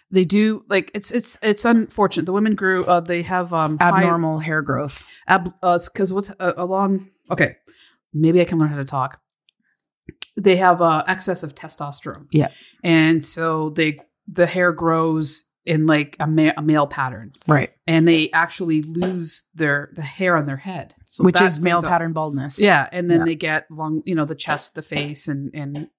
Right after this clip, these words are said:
Speaker 1: and all over the place. So you have that, um, the terrible abdominal pain.
Speaker 2: Oh, God, yeah. Just, there's
Speaker 1: uh,
Speaker 2: so many symptoms.
Speaker 1: weight issues, um, you know,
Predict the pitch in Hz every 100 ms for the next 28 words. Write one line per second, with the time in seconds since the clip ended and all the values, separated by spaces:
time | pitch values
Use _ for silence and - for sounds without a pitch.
0 | - 139 143 143 202 202 - 135 - 165
1 | 156 - - - - 160 175 160 165 156
2 | 156 160 - 160 151 151 147 147 - _
3 | _ - - 175 160 147 147 - 175 208
4 | 190 160 143 147 156 151 139 139 135 180
5 | 170 160 147 147 143 139 143 143 - -
6 | 226 226 - - _ _ _ - 190 160
7 | 214 214 202 175 170 151 170 175 175 170
8 | 180 165 165 165 165 156 143 143 135 135
9 | 135 143 131